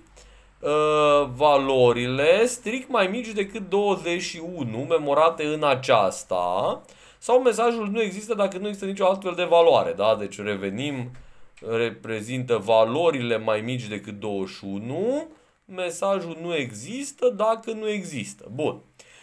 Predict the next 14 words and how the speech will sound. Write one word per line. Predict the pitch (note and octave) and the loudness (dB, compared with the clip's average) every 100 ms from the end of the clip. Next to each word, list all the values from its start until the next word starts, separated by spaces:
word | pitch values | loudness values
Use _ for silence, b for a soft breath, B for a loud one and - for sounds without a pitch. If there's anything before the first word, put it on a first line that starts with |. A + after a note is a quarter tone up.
| b | b
Numerele, | C#3 G3+ E4 D#4+ A#3+ F3+ | -8 -6 -2 4 6 6
respectiv | D3+ D3 C3 C3 B2+ B3 | 4 2 0 -6 -4 -2
mesajele, | B3+ D3 B2+ G#2+ F#2+ F#2+ F2+ F2 F2 F#2+ C3+ A#3 | 2 4 4 4 2 0 -4 -2 0 2 4 2
sunt | B3+ A#3+ F#3 | 0 2 4
afișate | E3 - G#3 A3 G3 | 4 2 -2 -2 -6
pe | F3 | -6
linii | D#3 F3 D3+ | -6 -8 -8
separate | B2+ - F#3 G3+ F3+ B2+ A2 F#2+ F#2 - F#2+ G2 A#2 F3 B3 - b b b _ | -8 -4 -4 0 2 4 4 4 0 -4 0 2 2 0 -2 -6 b b b _
în | F4 C4+ | -8 0
ordinea | A3+ A3+ G#3+ G#3 | 0 0 -2 -2
liniilor | F#3+ D#3+ E3+ E3 E3 | -2 -6 -4 0 0
corespunzătoare | D3 B2 A#2+ G#2 G2+ A2+ | 0 -4 -6 -8 -2 -2
din | G#2+ G2+ | -2 0
tablou. | G#2 G2+ - | 0 0 -6